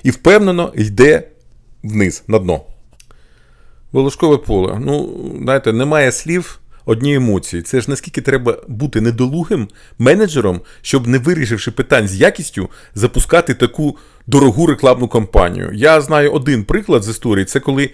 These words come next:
Пірятінський сирзавод запустив рекламну кампанію, там редизайн був, маючи на складі сотні тонн перезрілого, уже мокрого сиру. Це був провал, так само, як і зараз у Волошкового поля. Білоцерковка,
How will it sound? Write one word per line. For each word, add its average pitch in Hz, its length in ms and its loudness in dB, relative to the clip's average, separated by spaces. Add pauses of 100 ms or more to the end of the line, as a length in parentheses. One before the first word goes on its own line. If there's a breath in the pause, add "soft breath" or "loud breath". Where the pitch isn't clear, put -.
(160 soft breath)
Пірятінський 131 640 4
сирзавод 127 560 -2 (300 soft breath)
запустив - 580 2
рекламну 123 420 4
кампанію, 180 480 2
там 123 180 0
редизайн 135 500 4
був, 156 180 -2 (220 loud breath)
маючи 151 340 4
на 135 100 -2
складі 165 320 2
сотні 147 440 4
тонн 185 360 2 (160 soft breath)
перезрілого, 131 680 2
уже 120 200 4
мокрого 143 460 4
сиру. 98 380 -2 (280 soft breath)
Це 147 140 -2
був 151 180 -6
провал, 127 460 4
так 127 140 -4
само, 160 280 0
як 110 140 -4
і 107 40 -6
зараз 117 320 2
у 101 40 -8
Волошкового 92 540 -6
поля. 95 340 -12 (880)
Білоцерковка, 113 920 2